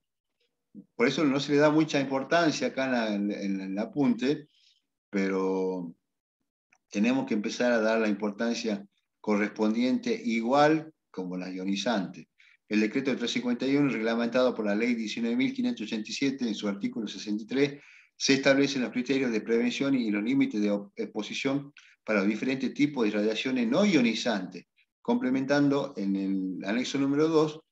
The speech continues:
especificaciones técnicas sobre radiaciones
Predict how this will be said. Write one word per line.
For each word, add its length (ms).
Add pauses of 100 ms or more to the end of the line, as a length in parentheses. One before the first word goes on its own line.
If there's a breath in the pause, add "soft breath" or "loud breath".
(280 soft breath)
especificaciones 920
técnicas 460
sobre 220
radiaciones 800